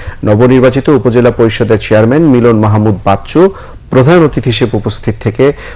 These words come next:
প্রশিক্ষণার্থীদের হাতে সনদপত্র ও পুরস্কার তুলে দেন। মাসব্যাপী এই প্রশিক্ষণে উপজেলার ত্রিশ জন শিশু কিশোর অংশগ্রহণ করে। দর্শক, দেশ ও জনপদের সংবাদ এ পর্যন্ত। এতক্ষণ আমাদের সাথে থাকার জন্য ধন্যবাদ সবাইকে।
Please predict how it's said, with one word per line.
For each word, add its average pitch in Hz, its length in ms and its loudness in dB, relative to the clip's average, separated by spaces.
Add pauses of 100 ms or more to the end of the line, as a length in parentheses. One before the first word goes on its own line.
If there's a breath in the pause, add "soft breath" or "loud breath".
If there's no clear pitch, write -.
(120)
প্রশিক্ষণার্থীদের 120 760 0
হাতে 101 300 -2
সনদপত্র 123 640 0
ও 131 80 4
পুরস্কার 113 560 -2
তুলে - 200 -6
দেন। - 100 -10 (480 loud breath)
মাসব্যাপী 120 480 2
এই 139 100 4
প্রশিক্ষণে 143 560 0
উপজেলার 117 420 2 (120)
ত্রিশ 143 300 0
জন 135 160 2
শিশু 117 340 -4
কিশোর 107 320 -4 (440 loud breath)
অংশগ্রহণ 98 540 -2
করে। 90 280 -4 (1700 loud breath)
দর্শক, 139 220 4
দেশ 156 240 2
ও 185 60 6
জনপদের 160 440 4
সংবাদ 156 360 2
এ 147 60 4
পর্যন্ত। 156 380 2
এতক্ষণ 143 360 2
আমাদের 123 240 2
সাথে 139 260 -2
থাকার 147 260 0
জন্য 147 300 2
ধন্যবাদ 151 360 2
সবাইকে। 156 560 0